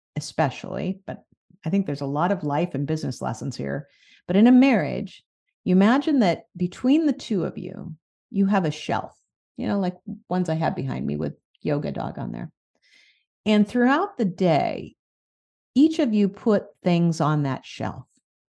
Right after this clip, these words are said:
And those are the feelings. The things you put on those shelves are not animate objects like my yoga dog, uh, or my books. Things you put on the shelves are feelings or reactions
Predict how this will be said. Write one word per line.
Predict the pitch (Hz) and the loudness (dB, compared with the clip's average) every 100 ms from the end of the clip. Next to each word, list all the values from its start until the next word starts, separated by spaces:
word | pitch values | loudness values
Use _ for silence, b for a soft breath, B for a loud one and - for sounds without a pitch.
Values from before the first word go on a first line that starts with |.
| _ _ _ _ _ _ _ _ | _ _ _ _ _ _ _ _
And | 202 214 | 4 6
those | 254 320 | 6 4
are | 349 | 2
the | 254 - _ _ | 0 -6 _ _
feelings. | 240 233 170 131 - | 2 4 0 -4 -6
The | 180 | -4
things | 208 302 330 | 0 0 0
you | 330 | -2
put | - 285 | 0 2
on | 240 | 2
those | 208 | 2
shelves | 190 196 180 | 0 0 0
are | 165 | 0
not | 160 160 196 226 _ _ 190 | 0 0 -2 -4 _ _ -2
animate | 190 208 202 - | 0 2 2 2
objects | 185 175 170 165 - 170 | 0 2 0 -2 -2 2
like | 156 156 | 2 2
my | 156 151 | -4 -2
yoga | 151 156 156 | -2 -2 -2
dog, | 147 135 139 190 226 _ _ _ _ | -4 -4 -4 -6 -8 _ _ _ _
uh, | 165 160 151 147 | -4 -2 0 -2
or | 170 | -2
my | 170 156 | -2 -2
books. | 156 147 175 - - - _ _ _ _ | -4 -2 -2 -6 -16 -20 _ _ _ _
Things | 262 320 | 0 0
you | 370 | 0
put | 359 302 | 0 0
on | |
the | 220 | 0
shelves | - 156 160 160 | 0 -2 -2 -4
are | 135 - _ | -8 -10 _
feelings | 196 151 143 - - _ - - _ _ _ | -4 -4 -6 -10 -20 _ -20 -20 _ _ _
or | 160 156 | -6 -4
reactions | 165 170 160 139 - - - - - - | -4 -2 -2 -2 -8 -20 -20 -20 -20 -20